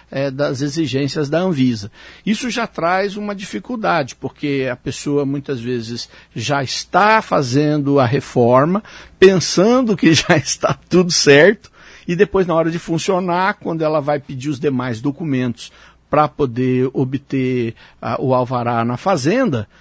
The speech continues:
ela descobre que não atendeu alguma exigência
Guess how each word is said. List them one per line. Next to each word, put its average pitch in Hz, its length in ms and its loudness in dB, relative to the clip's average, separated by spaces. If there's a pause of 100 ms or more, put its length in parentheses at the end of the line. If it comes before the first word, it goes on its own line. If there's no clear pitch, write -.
(160)
ela 160 220 -2
descobre 165 680 -4
que 196 160 -8
não 190 200 -2
atendeu 160 640 -2
alguma 135 360 -4
exigência 143 760 -4